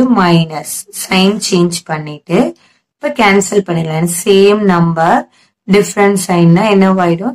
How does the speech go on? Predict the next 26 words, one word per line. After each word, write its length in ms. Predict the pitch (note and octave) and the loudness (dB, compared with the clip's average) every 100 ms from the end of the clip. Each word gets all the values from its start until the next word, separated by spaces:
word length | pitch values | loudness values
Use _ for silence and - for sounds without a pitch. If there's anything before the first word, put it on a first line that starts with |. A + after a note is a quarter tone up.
| - | -2
Cancel 480 | G#3+ F3+ E3+ F3 D#3+ | 0 0 -2 -6 -6
ஆயிடும். 240 | D3+ D3+ _ _ _ _ | -8 -20 _ _ _ _
Remaining 600 | G#3 A3+ A#3 A#3 A#3 G#3 F#3+ | -2 2 4 6 4 2 -2
டேர்ம்ஸை 480 | F3 E3 E3 - A#3+ C4 F#3+ | -2 -2 -4 -2 0 2 2
எடுத்து 300 | F3 E3+ F3 | 0 -2 -4
எழுதுங்க. 360 | D#3+ D#3 D3+ D3+ D3+ F3 | -4 -8 -14 -14 -10 -2
ten 260 | E3+ E3+ E3+ E3+ | 2 2 2 0
X 220 | - - D#3+ | -4 -8 -6
by 120 | D3+ D3+ D3 D3 D3+ | -6 -8 -8 -6 -2
y 20 | F#3 B3 - _ _ - | -2 -2 -8 _ _ -8
plus 220 | F3 E3+ F3 F3+ | -4 -4 -4 -4
twenty 340 | D#3+ D#3 E3 E3 - | -4 -4 -8 -8 -8
seven, 520 | D3+ D3+ D3 D#3 F#3+ B3 - _ _ _ F#3 | -8 -8 -8 -2 -2 -2 -6 _ _ _ -2
ten 200 | E3 D#3+ E3 F3 E3+ | 0 0 0 0 2
y 80 | E3+ F3 | 2 2
divided 520 | E3 D#3 D#3 D#3 D#3 D3+ D#3 | 0 -6 -8 -8 -10 -12 -14
by 100 | D3+ D3 D3 D3 D3+ A#3+ | -14 -14 -10 -6 -4 -6
x 40 | - - _ _ _ _ F#3+ | -6 -20 _ _ _ _ -2
plus 240 | F3+ F#3+ - F3+ | -2 -2 -6 -2
y 200 | D#3+ D#3+ E3+ | 0 2 0
ஸ்கொயர் 460 | - F3+ E3+ D#3+ D#3 D3+ | -2 -4 -2 -2 -4 -8
by 140 | D#3 G3+ - _ | -6 -6 -6 _
x 200 | _ - E3+ | _ -12 -12
ஸ்கொயர். 480 | - D#3+ D3+ D3+ D3+ - - _ - G3+ | -10 -12 -12 -14 -16 -18 -20 _ -4 -2
Next 360 | G#3+ - - B3 | -2 -4 -4 -4
ஸ்டெப்ல 460 | - F#3 E3 - | -2 -6 -6 -8